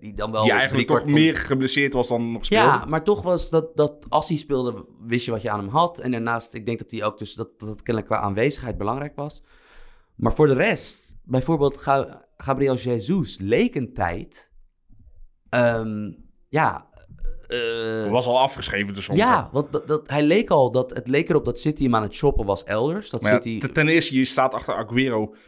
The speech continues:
Speaker 2: misschien wel de meest constante Premier League spits van de laatste jaren.
Speaker 1: Ik denk,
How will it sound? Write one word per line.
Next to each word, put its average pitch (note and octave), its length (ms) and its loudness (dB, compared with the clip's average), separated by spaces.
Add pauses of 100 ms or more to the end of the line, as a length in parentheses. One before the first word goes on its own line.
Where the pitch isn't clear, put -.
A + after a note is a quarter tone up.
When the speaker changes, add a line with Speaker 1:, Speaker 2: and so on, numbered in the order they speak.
Speaker 2:
misschien B2 320 -2
wel A#2+ 220 0
de A#2+ 220 -4
meest B2+ 280 -2
constante C#3 540 -4
Premier B2 360 -2
League A#2+ 200 -8
spits - 280 -4
van A#2 180 -4
de A2+ 60 -10
laatste A2+ 340 0
jaren. B2+ 360 -2 (800)
Speaker 1:
Ik F#2+ 140 -6
denk, - 280 -6